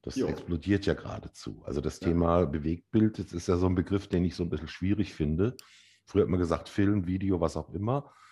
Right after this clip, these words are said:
Speaker 1: Irgendwann kam der Begriff vor zehn Jahren, wo ich zum ersten Mal den Begriff Bewegtbild gehört habe. Wo ich dachte,
Speaker 2: <laughs>
Speaker 1: wer kommt denn auf so eine Idee, dieses Bewegtbild zu nennen, ne?
Speaker 2: Ja, ja, ja.
Speaker 1: So, und, und, äh, da hat mir noch einer erzählt, das, das wäre die Zukunft, wo ich dachte, ja, ich weiß es nicht.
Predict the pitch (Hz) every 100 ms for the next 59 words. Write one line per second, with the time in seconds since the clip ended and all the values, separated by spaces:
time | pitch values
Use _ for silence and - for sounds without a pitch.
0 | - - 87 98 98 104 - 98 101 90
1 | 82 - 104 - 107 - 92 95 90 85
2 | - 80 80 - 95 90 85 80 85 -
3 | 80 87 95 - 82 76 76 - 57 60
4 | 58 - - 151 - - - - - -
5 | - - - - - - 80 64 - 87
6 | 113 85 73 73 73 71 67 78 107 -
7 | 71 65 - 62 58 53 53 - 76 117
8 | 98 98 - 98 - 92 95 87 69 -
9 | 80 80 85 82 - 64 82 90 80 -
10 | - - - 73 87 101 76 92 87 85
11 | - 95 92 80 - - - - 78 82
12 | 73 - - - 85 - 71 - - -
13 | - - - - - - - - - -